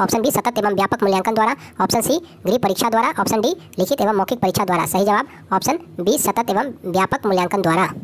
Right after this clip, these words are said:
नेक्स्ट सवाल, चौथा सवाल, बच्चों के लिए निःशुल्क एवं अनिवार्य शिक्षा का अधिकार अधिनियम कितने वर्ष के लिए लागू है? तो ऑप्शन ए छः से चौदह वर्ष, ऑप्शन बी सात से तेरह वर्ष, ऑप्शन सी पाँच से ग्यारह वर्ष, ऑप्शन डी छः से बारह वर्ष। सही जवाब ऑप्शन ए छः से चौदह वर्ष।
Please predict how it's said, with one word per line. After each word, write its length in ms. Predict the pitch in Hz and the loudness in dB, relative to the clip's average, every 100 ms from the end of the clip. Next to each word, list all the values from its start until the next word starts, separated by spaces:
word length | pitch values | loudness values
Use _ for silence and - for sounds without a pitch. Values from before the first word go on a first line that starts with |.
| - - - - - - - - 220 | -16 -20 -20 -20 -20 -20 -20 -10 -2
नेक्स्ट 160 | 233 | -2
सवाल, 160 | 247 269 | 0 0
चौथा 220 | 233 220 | 0 0
सवाल, 180 | 208 180 | 0 0
बच्चों 260 | 202 214 294 | -2 0 0
के 140 | 240 | 2
लिए 160 | 233 226 | 2 2
निःशुल्क 320 | 208 254 262 | 2 2 0
एवं 140 | 226 | 0
अनिवार्य 280 | 220 208 226 | 0 0 0
शिक्षा 200 | - 247 | -2 -2
का 100 | 220 | -2
अधिकार 260 | 202 208 220 | -2 0 2
अधिनियम 300 | 202 202 277 - - - - 180 - - - - - | 2 2 0 -8 -20 -20 -12 -12 -10 -16 -18 -20 -10
कितने 200 | - 226 247 | -4 -2 0
वर्ष 160 | 226 | 0
के 100 | - | 2
लिए 100 | 226 | 2
लागू 200 | 226 220 | 2 2
है? 100 | 226 | 2
तो 100 | 262 | 0
ऑप्शन 180 | 185 214 | 0 2
ए 140 | 233 330 | 2 0
छः 180 | - - | 0 0
से 120 | - | 0
चौदह 200 | 185 226 | 0 0
वर्ष, 240 | 226 262 185 | 0 0 -2
ऑप्शन 200 | 196 226 | -2 0
बी 140 | 269 | 0
सात 200 | 330 214 226 | 0 0 0
से 80 | 208 | 0
तेरह 180 | 214 | 2
वर्ष, 220 | 220 254 - | 2 0 0
ऑप्शन 180 | 185 240 | 0 0
सी 140 | 302 | 0
पाँच 220 | 320 202 | 2 2
से 80 | - | 2
ग्यारह 200 | 196 190 | 2 2
वर्ष, 200 | 220 - - - - | 2 0 -2 -10 -4
ऑप्शन 200 | 190 220 | -2 0
डी 80 | 285 | 0
छः 160 | - 196 | 0 0
से 120 | 233 | 2
बारह 180 | 185 185 | 2 2
वर्ष। 220 | 190 - - - - | 0 -2 -10 -20 -12
सही 180 | - 220 | -2 0
जवाब 300 | 233 269 277 | 2 0 0
ऑप्शन 220 | 202 226 233 | 0 0 2
ए 120 | 311 - - - | 0 -2 -14 -2
छः 160 | 214 | 0
से 180 | 247 311 381 - | 2 0 0 -2
चौदह 240 | 208 190 | 0 2
वर्ष। 280 | 214 190 - | 0 0 -4